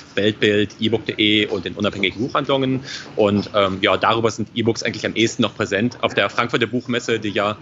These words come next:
im Vergleich zur Leipziger Buchmesse eher eine Fachmesse ist. Also hier laufen eigentlich die meisten so rum wie ich an den, ähm, Fachbesuchertagen, also wirklich im Anzug, während, äh, auf der Leipziger Buchmesse, die im Frühjahr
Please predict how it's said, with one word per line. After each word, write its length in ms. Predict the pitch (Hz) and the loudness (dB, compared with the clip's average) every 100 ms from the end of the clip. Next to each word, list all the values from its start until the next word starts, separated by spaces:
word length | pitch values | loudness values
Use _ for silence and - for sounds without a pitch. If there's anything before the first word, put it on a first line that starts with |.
| - - | -14 -12
im 80 | 117 | -4
Vergleich 280 | 113 117 117 | 0 2 2
zur 120 | 113 | 2
Leipziger 380 | 110 123 147 120 | 2 0 0 -2
Buchmesse 500 | 120 120 123 120 127 | -2 -4 -2 -4 -2
eher 100 | 117 | -2
eine 120 | 107 | -2
Fachmesse 520 | - 104 - 101 - | -2 -4 -2 -6 -6
ist. 240 | - 92 98 | -10 -10 -8
Also 280 | 90 98 95 - - | -6 -6 -6 -10 -2
hier 80 | 120 | 2
laufen 240 | 117 127 123 | 4 4 0
eigentlich 180 | 120 | -2
die 80 | 113 | 0
meisten 320 | 110 123 123 | 2 2 0
so 60 | 110 | -2
rum 160 | 110 107 | -2 -2
wie 60 | |
ich 180 | 127 156 | -2 0
an 80 | 139 | 0
den, 200 | 131 131 | 0 0
ähm, 380 | 127 127 127 123 - - | 0 0 0 -6 -10 -4
Fachbesuchertagen, 720 | 131 127 117 120 117 117 107 | -4 -4 -4 -2 0 0 -2
also 140 | 98 | -4
wirklich 180 | 110 - | -6 -6
im 120 | 101 | -2
Anzug, 480 | 123 139 135 123 110 | -2 -2 -4 -4 -2
während, 340 | 107 101 101 | -2 -2 -6
äh, 220 | 104 98 | -6 -4
auf 120 | - - | -4 -2
der 100 | 101 | 0
Leipziger 420 | 120 - 147 123 | 0 0 -2 -2
Buchmesse, 580 | 120 120 117 - 117 113 - - | -2 -2 -2 0 -2 -2 -10 -6
die 60 | 107 | -4
im 120 | 98 | -4
Frühjahr 500 | - 113 110 107 | -2 0 2 2